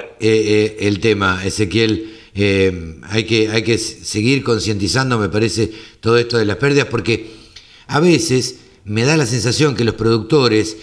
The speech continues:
eh, no tienen en cuenta esta, eh, mirá, yo conocí una persona cuando recién vine a vivir a Buenos Aires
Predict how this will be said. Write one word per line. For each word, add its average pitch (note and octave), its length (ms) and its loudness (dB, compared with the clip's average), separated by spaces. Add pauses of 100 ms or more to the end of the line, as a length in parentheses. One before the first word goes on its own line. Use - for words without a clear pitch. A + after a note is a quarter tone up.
(260)
eh, - 500 -6 (400)
no B2 220 -2
tienen D#3 320 2
en G#2+ 80 -2
cuenta G#2+ 560 -2
esta, G2 600 -2 (800)
eh, A2 280 -2
mirá, B2+ 320 0 (240)
yo D#3 120 2
conocí D3+ 280 0
una D3+ 120 2
persona B2+ 380 0
cuando A2 240 -2
recién C3 320 -2
vine C3+ 180 0
a A2+ 40 2
vivir B2 220 4
a - 40 4
Buenos G#2 280 0
Aires C3+ 380 2